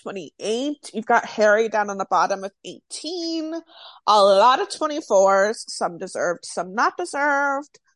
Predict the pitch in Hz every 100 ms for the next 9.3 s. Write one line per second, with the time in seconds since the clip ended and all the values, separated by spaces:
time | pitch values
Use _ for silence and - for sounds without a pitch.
0 | _ _ _ - 214 - 208 240 294 330
1 | - 202 190 190 196 - 202 - 196 -
2 | 240 285 - _ - 277 247 294 190 127
3 | 170 220 - _ _ - 143 - 175 196
4 | 247 - 262 277 285 277 - 226 220 226
5 | 226 - 208 160 - 139 156 175 208 _
6 | _ _ _ _ 214 208 214 233 247 208
7 | 185 175 170 180 190 202 _ _ - 196
8 | 180 170 180 190 202 - 196 - - 107
9 | 104 80 98